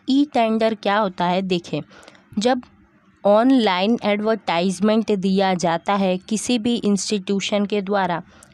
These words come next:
मतलब कोई इंस्टीट्यूशन है जो बहुत बड़ा कोई काम करवाने वाली है, तो वो लोग क्या करते हैं, ऑनलाइन ही एडवर्टाइजमेंट दे देते हैं।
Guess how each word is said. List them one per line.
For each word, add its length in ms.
मतलब 400
कोई 180
इंस्टीट्यूशन 800
है 100
जो 140
बहुत 320
बड़ा 260
कोई 200
काम 360
करवाने 500
वाली 260
है, 140
तो 80
वो 120
लोग 180
क्या 180
करते 300
हैं, 100
ऑनलाइन 640
ही 140
एडवर्टाइजमेंट 1000
दे 240
देते 280
हैं। 160